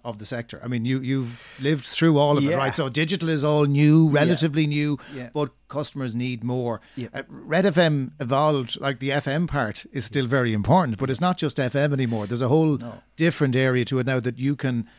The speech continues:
Speaker 1: help sell your customers.
Speaker 2: Well, well, I suppose, look, uh, looking at the, the local radio market as a whole, and even the Irish radio market as a whole, it's, it's, it's, it, it's quite different in terms of comparing it to other international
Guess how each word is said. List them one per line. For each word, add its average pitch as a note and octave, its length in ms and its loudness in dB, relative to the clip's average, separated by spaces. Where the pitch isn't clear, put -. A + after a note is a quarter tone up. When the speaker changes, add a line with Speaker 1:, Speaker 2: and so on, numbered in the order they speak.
Speaker 1:
help C#3 220 -4
sell B2 200 -4
your A#2 120 -4
customers. C3 500 -8
Speaker 2:
Well, D3+ 100 -12
well, D3 80 -10
I C3 40 -14
suppose, B2 260 -12
look, B2+ 260 -16
uh, - 520 -16
looking B2 320 -6
at A#2+ 140 -8
the, A2 240 -8
the A2 120 -10
local G#2+ 360 -8
radio G#2+ 380 -6
market G2+ 400 -8
as F#2+ 140 -8
a F#2+ 60 -10
whole, G#2+ 380 -4
and F#2+ 140 -6
even G2 300 -8
the G2 100 -8
Irish G#2 360 -8
radio G2 280 -8
market F#2+ 380 -10
as F2+ 120 -10
a F2+ 40 -10
whole, G2 340 -10
it's, - 300 -16
it's, - 240 -14
it's, - 320 -12
it, A2+ 140 -12
it's - 180 -16
quite B2 360 -10
different B2 540 -8
in A2+ 100 -8
terms A2+ 380 -8
of G#2 340 -10
comparing A2 500 -6
it G2+ 100 -10
to G#2 120 -10
other G#2 200 -8
international G#2 220 -12